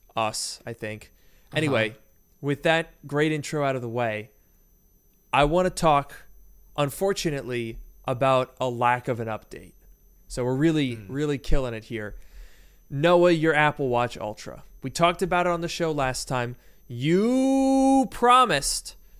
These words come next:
Speaker 1: that we were going to take down Apple, all right?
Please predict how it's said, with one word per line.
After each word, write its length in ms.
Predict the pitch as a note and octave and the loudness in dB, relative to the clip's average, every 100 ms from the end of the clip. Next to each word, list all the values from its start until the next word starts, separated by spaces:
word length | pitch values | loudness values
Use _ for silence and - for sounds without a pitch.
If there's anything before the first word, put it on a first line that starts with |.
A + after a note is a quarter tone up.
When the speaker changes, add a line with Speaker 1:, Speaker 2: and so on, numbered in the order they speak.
| - | -10
Speaker 1:
that 100 | C#3 | -6
we 160 | C3+ F3 | 0 2
were 160 | F#3+ | 2
going 400 | F3 F#3 F#3 F3+ | 2 4 4 2
to 120 | - - | -2 0
take 640 | - - A3+ A3+ - C#3+ | 6 6 6 2 0 0
down 420 | G3 G#3+ G#3 G3+ | 2 4 4 2
Apple, 600 | D3+ D3+ E3+ C#3+ B2+ - - - - | 0 4 4 2 -8 -8 -20 -14 0
all 80 | |
right? 200 | B2+ C#3+ | 2 2